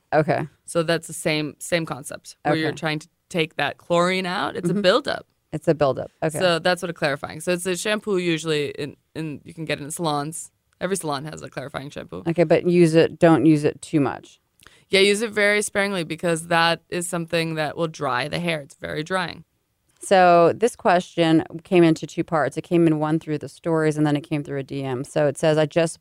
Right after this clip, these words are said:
Speaker 1: bought my first Filia topette, one hundred percent human hair. What are the lightest and best styling process?" That was the question, and then she clarified. And she said, My real hair is blonde, very, very fine.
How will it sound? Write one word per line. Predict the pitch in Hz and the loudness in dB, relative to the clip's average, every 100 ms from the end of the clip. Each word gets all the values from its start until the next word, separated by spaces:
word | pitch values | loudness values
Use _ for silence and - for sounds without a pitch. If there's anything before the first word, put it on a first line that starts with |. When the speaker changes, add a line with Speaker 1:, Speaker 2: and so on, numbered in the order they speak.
| _ | _
Speaker 1:
bought | 147 143 - | -2 -2 -2
my | 147 | -4
first | 147 - 170 160 - _ - | -4 -2 -2 -2 -8 _ 0
Filia | 170 165 160 | 2 4 2
topette, | 156 156 147 160 208 - _ _ _ _ | 0 -4 0 0 0 -4 _ _ _ _
one | - 160 | 0 4
hundred | 160 160 | 4 4
percent | 165 - 151 | 2 -2 -2
human | 156 147 143 | 0 2 2
hair. | 147 151 160 202 - _ _ _ _ _ | 0 0 0 -2 -6 _ _ _ _ _
What | 175 180 | 4 6
are | 180 | 6
the | 170 | 4
lightest | 156 160 156 165 - - | 4 2 4 2 0 -2
and | 151 | 0
best | 143 143 - _ | 0 -2 -4 _
styling | - - 156 156 147 | -12 -4 0 2 0
process?" | 143 139 127 - - - - - | -2 -6 -6 -4 -4 -6 -10 -4
That | 156 | -2
was | 143 156 | 0 0
the | 160 | -2
question, | - 151 - 147 | -2 -2 -2 -4
and | 147 | -2
then | 147 147 | -2 -6
she | - | -8
clarified. | - 139 143 139 127 - - | -6 -4 -4 -4 -4 -4 -6
And | 143 | -6
she | 143 | -4
said, | 156 147 | -4 0
My | |
real | 147 151 151 | 2 2 2
hair | 156 147 | 2 0
is | 143 | -2
blonde, | - 151 147 175 220 - _ _ | 0 0 2 -2 -6 -12 _ _
very, | 160 156 151 | 2 4 6
very | 151 147 147 | 4 2 0
fine. | 143 151 143 151 208 | -2 -2 -2 -2 -2